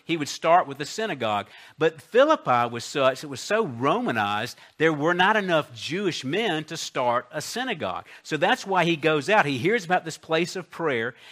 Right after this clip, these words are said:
and he goes out outside the gate there on the Ganges River, and he, and he sees these women praying, and he starts to pray with them, and Lydia gets saved.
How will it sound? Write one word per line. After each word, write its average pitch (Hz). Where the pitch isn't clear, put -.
and 156
he 143
goes 151
out 143
outside 180
the 190
gate 151
there 151
on 139
the 123
Ganges 151
River, 160
and 135
he, 127
and 131
he 123
sees 180
these 156
women 151
praying, 151
and -
he 120
starts 165
to 135
pray 156
with 165
them, 139
and 151
Lydia 143
gets 147
saved. 180